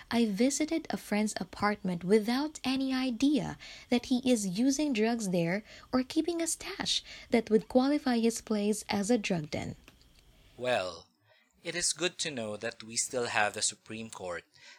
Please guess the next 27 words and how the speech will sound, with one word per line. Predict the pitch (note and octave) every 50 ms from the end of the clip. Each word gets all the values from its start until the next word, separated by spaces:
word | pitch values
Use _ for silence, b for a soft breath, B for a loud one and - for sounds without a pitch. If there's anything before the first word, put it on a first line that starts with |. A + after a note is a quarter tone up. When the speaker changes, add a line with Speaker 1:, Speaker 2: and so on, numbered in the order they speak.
| B B -
Speaker 2:
as | B2+ C3 -
our | D#3+ D3+ D3 C#3+
last | C3 A#2+ A2 A2 A2+ - - G#2+ A2
bulwark | A#2+ B2+ B2+ A#2 G#2 G2+ G2 G2 G2 - -
of | - - G2+ F#2+ - -
protection | - - - F#2+ F2+ - - - - G#2 G2 F2+ D#2+ - -
against | - G#2+ G#2+ G2 G#2 G#2 G2+ G2+ - - -
arbitrary | A#2 A#2 A#2+ A2+ A#2+ A#2+ - - - A2+ G#2+ G#2 G#2 G#2+
searches | G2+ - - G2 F#2 - - F#2+ - -
and | G2+ G2
seizures. | - - - A#2 A2+ A2 - - F#2 E2 - - - - - - - - - _ _ - _ - b b b b b b b b - - - -
Speaker 1:
And | A3 G3+ G3+
there | A#3 C4 D#4
you | G4+ A#4 G4+ -
go, | - A3+ B3 D4 F4+ - B B B B B B B -
another | A#3+ A3 A3+ A#3 B3 B3 C4+ C4 -
episode | B3+ C#4 - E4 D#4+ - - A3+ G#3 G#3 G3+ G3+ -
that | G3 G3 G3+ G3 - -
not | G3+ G#3+ B3 C4 - -
only | G#3+ G#3 G#3 G#3 G#3 -
enlightens | - F#3 F3+ E3+ F#3 F3+ F3+ F3+ - A#3 B3+ - -
our | C#4+
listeners | C#4+ B3 A#3 A3 - G#3 G3+ G3 F#3+ F#3+ G3 - - - - -
about | G3 E3+ E3 - F#3+ F#3 G#3+ A3+ - -
their | G3 F3+
legal | F#3 G3+ A#3 A#3 - D4 D#4 C4+
rights, | G#3 G#3 G3+ G3 F#3+ F#3+ - -